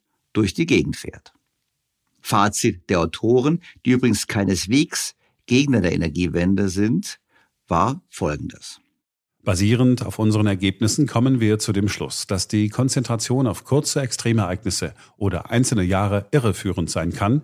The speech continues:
Speaker 2: wenn die Menge an Speicher benötigt wird, die in hundert Prozent erneuerbaren Stromsystemen benötigt wird.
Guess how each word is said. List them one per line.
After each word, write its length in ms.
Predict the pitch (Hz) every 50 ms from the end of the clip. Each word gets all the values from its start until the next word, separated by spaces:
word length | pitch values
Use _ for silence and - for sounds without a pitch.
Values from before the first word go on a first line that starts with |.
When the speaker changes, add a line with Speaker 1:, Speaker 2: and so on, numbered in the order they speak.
| - - - - _
Speaker 2:
wenn 160 | - 101 110 127
die 100 | 147 135
Menge 280 | 120 117 123 120 110
an 120 | 98 92 90
Speicher 380 | - - 87 90 98 - 92
benötigt 500 | 80 82 82 82 85 - 101 92 - -
wird, 300 | 110 123 127 - - _
die 120 | 107 104 104
in 160 | 101 95 92
hundert 300 | 123 131 120 110 107 -
Prozent 320 | - 107 - - 107 101
erneuerbaren 720 | - 104 101 107 101 101 101 95 90 92 87 87 104 101
Stromsystemen 800 | - - - 95 92 98 95 95 90 - - 110 104 113 120 127
benötigt 420 | 151 151 156 147 127 - 78 - -
wird. 240 | 69 - - -